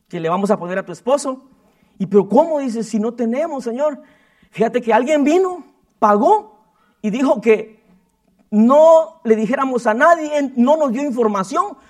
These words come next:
solo pagó y dijo, "Esto es para don Ovidio Salazar, que lo necesita". Hermano, hasta el día de hoy no sabemos ni quién pagó, pero el punto es que ese aparato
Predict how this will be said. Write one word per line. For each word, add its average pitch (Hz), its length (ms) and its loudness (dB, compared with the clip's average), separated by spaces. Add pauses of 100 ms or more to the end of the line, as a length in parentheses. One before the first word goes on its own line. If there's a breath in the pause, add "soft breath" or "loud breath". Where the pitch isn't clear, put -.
solo 285 340 2
pagó 247 400 2
y 285 60 -4
dijo, 247 240 0
"Esto 240 180 0
es 240 120 -6
para 180 240 -6
don 160 200 -8
Ovidio 311 500 -6
Salazar, 208 600 -8 (200 soft breath)
que 190 120 -4
lo 175 160 -2
necesita". 160 760 -8 (540)
Hermano, 233 340 0
hasta 202 220 -6
el 180 80 -8
día 269 200 -2
de 240 100 -2
hoy 294 280 2 (240 soft breath)
no 240 160 -4
sabemos 254 480 0
ni 214 240 -2
quién 302 360 4
pagó, 330 500 2 (480 soft breath)
pero 226 220 6
el 220 120 2
punto 302 320 0
es 311 160 4
que 262 260 -8
ese 302 200 -2
aparato 269 680 -2